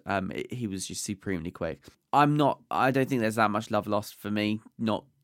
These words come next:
going back to this Qatar track in the future. As you say, Thomas, the first time we've gone to Qatar. We've got ten years there. Um, next time it will be a street circuit. We're not going there next year because of the World Cup,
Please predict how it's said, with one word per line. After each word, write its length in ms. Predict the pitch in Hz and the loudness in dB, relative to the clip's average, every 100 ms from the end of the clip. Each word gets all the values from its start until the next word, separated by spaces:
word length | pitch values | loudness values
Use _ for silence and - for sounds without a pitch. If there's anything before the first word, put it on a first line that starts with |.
| _ - | _ 2
going 240 | 113 113 | 4 6
back 220 | 113 - | 4 2
to 80 | - | 0
this 160 | 110 - | -4 -4
Qatar 400 | 123 - 113 110 | -4 2 4 4
track 240 | 117 113 | 0 -2
in 60 | 107 | -2
the 80 | |
future. 320 | 110 104 - 113 | 0 -2 0 0
As 80 | |
you 80 | 107 | 0
say, 120 | 113 | 0
Thomas, 240 | 110 110 104 | 2 2 0
the 60 | 113 | 2
first 240 | 131 127 | 4 4
time 120 | 120 | 2
we've 80 | 107 | 2
gone 160 | 107 101 | 0 -2
to 100 | - | -6
Qatar. 400 | - 107 104 104 - - - - | 0 4 6 4 -2 -14 -14 -4
We've 160 | - 123 | 2 4
got 180 | 139 - | 4 2
ten 300 | - 170 151 | 4 4 6
years 320 | 131 131 127 | 4 4 2
there. 360 | 127 143 156 - - | 4 6 4 2 4
Um, 320 | 127 123 120 | 4 4 0
next 340 | 139 147 - - | 2 2 2 -2
time 340 | 147 139 147 | 2 2 2
it 80 | 110 | -2
will 80 | 113 | 0
be 180 | 127 | 0
a 160 | 113 110 | 2 0
street 400 | - - 160 151 | -2 0 0 0
circuit. 500 | - 139 135 139 139 | 2 4 4 4 0
We're 120 | 123 | 2
not 120 | 123 90 | 0 0
going 200 | 127 123 | 2 2
there 120 | 120 | 4
next 340 | 135 - - | 2 0 0
year 180 | 127 135 | 0 0
because 300 | 143 135 117 | -2 -6 -6
of 100 | 113 | -4
the 80 | 117 | -2
World 380 | 110 110 107 - | 2 2 2 0
Cup, 340 | 147 156 - | 0 0 -4